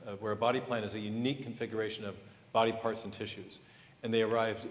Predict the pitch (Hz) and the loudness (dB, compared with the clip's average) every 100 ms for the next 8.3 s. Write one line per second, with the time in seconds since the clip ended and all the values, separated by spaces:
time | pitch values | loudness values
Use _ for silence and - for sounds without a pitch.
0 | 104 127 160 160 131 131 120 107 104 104 | 0 6 8 8 8 6 6 0 0 -2
1 | 107 - 101 101 104 98 107 123 120 120 | -2 -2 -2 -4 -4 -4 -2 -2 0 -2
2 | - 139 139 127 107 - 113 113 - 95 | 0 2 4 2 0 -4 -2 0 -2 -8
3 | 92 - - - - - - - 117 104 | -10 -18 -20 -20 -20 -20 -14 -4 -2 0
4 | 101 104 104 117 123 120 113 110 107 - | 0 -4 -6 0 4 6 4 4 0 -8
5 | - - - - 131 131 117 110 101 98 | -16 -18 -20 -2 0 0 0 0 -2 -6
6 | 98 104 107 - - 131 113 110 131 120 | -6 -6 -8 -10 -4 2 2 2 0 -2
7 | 113 117 113 - 101 98 - 117 107 101 | 0 0 -2 -4 -6 -6 -8 -6 -4 -4
8 | 98 101 | -4 -4